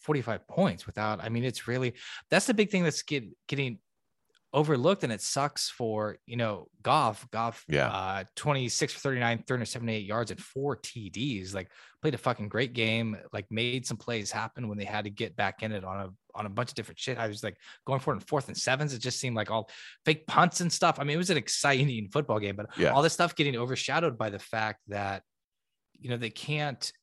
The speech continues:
Speaker 1: The Vikings one was the only one where they, you know, I mean, they took care of business on, uh, the other one, but the, what was it, the Bears, Lions, Bears? Was there a win?
Speaker 2: Uh,
Speaker 1: Sorry.
Speaker 2: the Commanders, Commanders.
Speaker 1: Commanders, that's right.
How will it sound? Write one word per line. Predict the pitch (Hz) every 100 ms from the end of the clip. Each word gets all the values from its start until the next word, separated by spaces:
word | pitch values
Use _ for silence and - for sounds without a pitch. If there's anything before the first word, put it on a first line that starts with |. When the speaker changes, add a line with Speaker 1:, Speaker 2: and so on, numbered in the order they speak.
| _ -
Speaker 1:
The | 127
Vikings | 120 180 180 120
one | 120 120 113
was | 110
the | 104 113
only | 113
one | 110 113 104
where | 101
they, | 101 98 95 92 - _ -
you | 104
know, |
I | 110
mean, | 113
they | 98
took | 117
care | 110 101
of | 95
business | 98 95 -
on, | 95 95 92 87 - -
uh, | 92
the | 95 101
other | 101
one, | 101
but | 104 - _ -
the, | 98
what | 90
was | 110 104
it, |
the | -
Bears, | 87 104 131 - _ _ -
Lions, | 95 92
Bears? | 98 117 - _ _ _ _ -
Was | 104
there | 123
a |
win? | 127 147 - _ _ _ _ -
Speaker 2:
Uh, | 87 82 80
Speaker 1:
Sorry. | 90
Speaker 2:
the |
Commanders, | 85 82 80 62 57 - - -
Commanders. | 73 57 -
Speaker 1:
Commanders, | 156 113
that's | 110 107
right. | 92